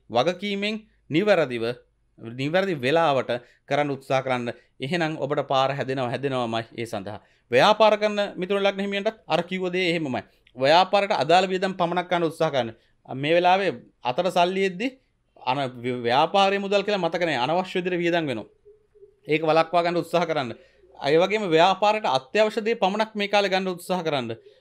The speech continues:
අර ඊට වඩා අනවශ්‍ය දේ සුකුරුත්තන් දේවල් ගන්න හිතන්න එපා. මේ කාල සීමාව තුළ මොකක් හරි ව්‍යාපාරයේ යම්කිසි පසුබෑමක් තියෙනවා නම්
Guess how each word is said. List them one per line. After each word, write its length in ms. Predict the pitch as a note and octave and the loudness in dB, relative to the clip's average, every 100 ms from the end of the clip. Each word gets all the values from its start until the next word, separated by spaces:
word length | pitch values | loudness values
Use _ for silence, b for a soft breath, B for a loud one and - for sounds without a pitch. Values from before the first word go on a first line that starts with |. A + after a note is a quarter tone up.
| B | B
අර 100 | D3 | 0
ඊට 220 | D3+ E3 | 0 2
වඩා 320 | F3+ F#3 F#3 E3+ C#3 | 2 6 6 6 2
අනවශ්‍ය 380 | D3 F3+ F#3+ F3+ | 0 0 0 -4
දේ 120 | F#3+ | -4
සුකුරුත්තන් 480 | E3 F3 F3 F#3 F#3 | -4 -6 -4 -4 -2
දේවල් 200 | F#3 F#3 | 0 0
ගන්න 180 | F3 F3+ | 0 -2
හිතන්න 260 | F#3 F3 | -4 -2
එපා. 200 | E3 C#3+ - b b - | 0 -2 -4 b b -12
මේ 200 | D3 D#3 | -4 0
කාල 180 | E3 D#3+ | 2 0
සීමාව 240 | E3 E3+ | 0 -2
තුළ 140 | F3+ C#3+ | -2 -2
මොකක් 320 | C3+ C3+ - | 0 0 2
හරි 160 | D#3+ C3 - _ - | -2 -2 -10 _ -10
ව්‍යාපාරයේ 640 | A2+ A2 B2 D3 D3 D3 | -2 -2 2 2 2 0
යම්කිසි 240 | D3 D3 C#3+ | -4 -6 -6
පසුබෑමක් 540 | A2+ C#3 D3 E3 E3 | -6 -2 -2 -2 -4
තියෙනවා 240 | F#3+ F3+ | -4 -4
නම් 100 | D#3 | -6